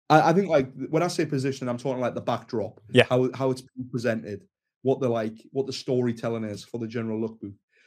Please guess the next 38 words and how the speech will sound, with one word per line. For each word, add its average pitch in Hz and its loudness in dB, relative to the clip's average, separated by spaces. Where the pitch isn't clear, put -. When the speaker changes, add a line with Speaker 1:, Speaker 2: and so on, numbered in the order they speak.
Speaker 1:
But 135 4
aside 185 0
from 143 -2
that, 127 0
I 123 2
think 175 2
there's 131 2
a, 120 0
maybe 156 2
a 123 0
lack 135 2
of 147 -6
cohesion 147 -4
in 139 -2
the 117 -2
styling. 147 -2
Speaker 2:
Mm. 117 4
Speaker 1:
Like, 135 4
I'm, 160 0
I'm, 143 2
I'm 151 2
like 127 2
a, 123 0
I'm 135 -2
a, 131 0
I'm 131 0
a 131 -2
Stussy 143 -4
nerd. 113 0
When 117 -4
th-, 139 2
there's 139 2
probably 156 6
no 143 4
brand 127 2
that - -4
I 107 -4
track 117 -2